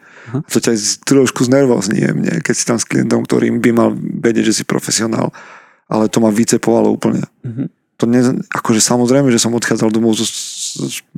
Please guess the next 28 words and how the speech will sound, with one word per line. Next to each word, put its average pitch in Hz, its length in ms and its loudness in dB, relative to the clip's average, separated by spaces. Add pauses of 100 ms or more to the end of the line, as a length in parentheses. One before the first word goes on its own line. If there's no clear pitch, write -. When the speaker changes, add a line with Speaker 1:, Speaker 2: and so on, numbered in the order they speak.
Speaker 2:
spadnutou 117 560 -2
hlavou, 113 460 2 (180)
Speaker 1:
Mhm. 127 220 -10 (160)
Speaker 2:
ale 113 220 2
to 113 180 0
nehovorilo 120 480 4
nič 117 180 2
o 120 120 4
tom, 113 100 0
kto - 180 -4
som. 123 300 0 (1120)
Speaker 1:
Mhm. 117 220 -4 (680)
Speaker 2:
To, 117 140 2
že 113 300 2
to 120 360 2
len 117 220 0
hovorilo 120 380 2
o - 80 2
tom, 123 160 0
čo 113 140 -2
sa - 180 0
ešte - 220 -4
mám 120 180 2
naučiť. - 480 -2 (1200)
Ale 113 180 0
ako - 300 0
by 180 140 2
to... 156 180 0